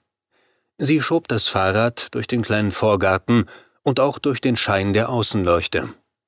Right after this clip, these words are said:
Neben dem Wasserkran an der schmalen Seite des Hauses stellte sie das Rad ab. Sie schaute hoch und stellte fest, dass in den Räumen der ersten Etage kein Licht brannte.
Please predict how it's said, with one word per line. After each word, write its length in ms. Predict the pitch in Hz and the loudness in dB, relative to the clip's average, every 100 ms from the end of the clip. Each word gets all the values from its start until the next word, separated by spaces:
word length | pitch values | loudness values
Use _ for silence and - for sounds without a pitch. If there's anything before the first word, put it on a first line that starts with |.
| _ _ | _ _
Neben 280 | 120 131 143 | 2 2 4
dem 180 | 139 135 | 4 2
Wasserkran 640 | 123 95 90 - 107 110 | 2 0 -2 -2 0 0
an 100 | 104 | 2
der 100 | 95 | 0
schmalen 360 | - 110 98 98 | 0 0 0 0
Seite 260 | 98 98 | 0 0
des 200 | 92 82 | -2 0
Hauses 480 | 101 98 101 95 - - - - | 2 2 0 -4 -4 -10 -16 -4
stellte 400 | - 117 - 104 | 0 0 0 -2
sie 120 | 107 | 0
das 260 | 95 - | 0 0
Rad 260 | 98 101 - | -2 -4 -4
ab. 300 | 82 - - _ _ _ _ _ _ - | -6 -8 -20 _ _ _ _ _ _ -4
Sie 240 | 123 143 | 0 0
schaute 480 | - 123 117 131 107 | 2 0 2 0 4
hoch 380 | 135 98 - - - | 4 2 -2 -12 -8
und 140 | 87 | -4
stellte 280 | - 90 95 | -2 -2 -2
fest, 380 | - 104 - - - _ _ | -2 -2 -2 -10 -20 _ _
dass 160 | - - | -10 -4
in 100 | 113 | 0
den 140 | 104 | 2
Räumen 440 | 101 104 110 123 120 | 2 2 4 2 2
der 140 | 117 | 0
ersten 280 | 117 - 127 | -2 -4 -4
Etage 500 | 113 113 104 101 117 | -2 0 0 0 0
kein 240 | 120 123 | 0 -2
Licht 220 | 139 - | -2 -6
brannte. 420 | - 90 82 90 | -4 -4 0 -2